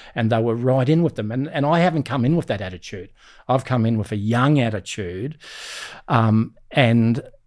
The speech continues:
uh, there's a whole clique of people coming up who are anti this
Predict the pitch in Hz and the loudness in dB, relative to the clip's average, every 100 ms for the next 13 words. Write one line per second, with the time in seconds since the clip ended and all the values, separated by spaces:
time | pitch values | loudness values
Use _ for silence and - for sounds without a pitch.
0 | - - - 190 208 156 131 147 - 165 | -20 -18 -10 -6 0 4 6 4 6 4
1 | - - 160 - - 139 120 110 127 107 | 4 0 0 0 0 0 0 -2 0 2
2 | 113 135 107 - _ _ - 160 135 120 | 2 2 -2 -6 _ _ -4 2 4 4
3 | - - - 151 180 131 113 113 | 0 -8 -2 2 2 2 0 -2